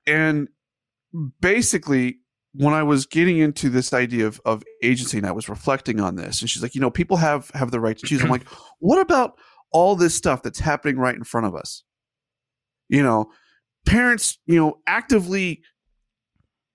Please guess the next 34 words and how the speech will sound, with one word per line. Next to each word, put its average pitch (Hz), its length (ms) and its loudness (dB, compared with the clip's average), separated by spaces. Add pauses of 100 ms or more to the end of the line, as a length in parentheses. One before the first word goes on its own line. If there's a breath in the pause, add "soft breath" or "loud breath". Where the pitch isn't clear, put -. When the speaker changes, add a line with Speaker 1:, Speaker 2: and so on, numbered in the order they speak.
(380)
Speaker 1:
uh, 147 60 0
being 151 320 2 (100)
activists 156 640 0
for 156 160 -2
mutilating 170 520 2
their 147 120 -4
kids - 600 0 (920 soft breath)
or 151 340 4
teaching 196 520 -2
them 185 140 0
things 170 380 -4
like 127 260 2
C 196 440 0
R 160 160 2
T 113 500 -2
or, 110 220 -6
or 127 240 0
whatever 190 400 4
the 170 100 -2
case 165 320 0
may 151 140 -2
be. 120 220 -6
Like, 110 180 -10
like, 139 200 0 (280 loud breath)
I - 80 2
use 208 260 2
this 190 220 0
one 175 120 -2
as 151 140 4
an 127 80 -8
example 117 360 -6
because 120 380 -2
it, 107 160 -4
we, 110 280 -10